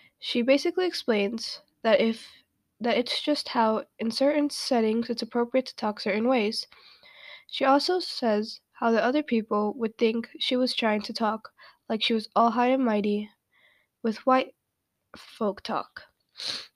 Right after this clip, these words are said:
which wasn't something Scout really understood and added to the, to the Calpurnia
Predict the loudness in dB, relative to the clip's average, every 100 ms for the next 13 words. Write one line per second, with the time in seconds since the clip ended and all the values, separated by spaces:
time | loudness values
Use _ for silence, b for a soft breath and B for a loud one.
0 | _ _ -4 6 8 10 6 2 2 2
1 | -2 -4 -4 0 2 2 2 -2 -4 -4
2 | -4 -6 -2 2 0 0 0 2 0 -4
3 | _ _ _ -4 -2 0 -2 0 2 2
4 | 2 -2